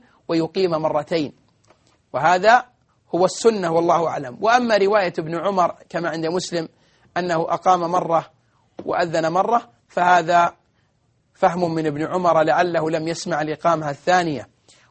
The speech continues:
وإلا فإن الظاهر أنه يقيم لكل صلاة. وقد قلنا في المسألة أن الإقامة للجماعة الصحيح والأقرب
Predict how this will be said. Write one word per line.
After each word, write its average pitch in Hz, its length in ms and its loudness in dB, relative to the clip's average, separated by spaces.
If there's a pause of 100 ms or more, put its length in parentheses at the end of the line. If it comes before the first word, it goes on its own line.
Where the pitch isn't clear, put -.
وإلا 170 300 0
فإن 160 280 -4
الظاهر 175 440 2 (440)
أنه 165 400 -2
يقيم 170 460 -2
لكل 160 400 -4
صلاة. 151 420 0 (560)
وقد 151 240 -2
قلنا 180 300 -2
في 147 100 -6
المسألة 175 520 0 (420)
أن 165 180 -4
الإقامة 175 720 0 (600)
للجماعة 175 840 0 (260)
الصحيح 170 600 -4
والأقرب 175 580 2